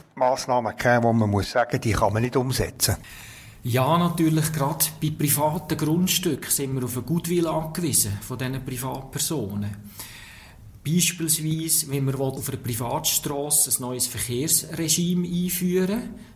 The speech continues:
Speaker 2: anstatt Gegenverkehr Einbahn,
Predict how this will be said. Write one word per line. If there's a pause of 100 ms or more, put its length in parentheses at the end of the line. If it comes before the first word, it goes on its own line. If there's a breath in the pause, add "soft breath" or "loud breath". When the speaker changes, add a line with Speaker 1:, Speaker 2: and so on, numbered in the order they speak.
(220 loud breath)
Speaker 2:
anstatt
Gegenverkehr (440 loud breath)
Einbahn,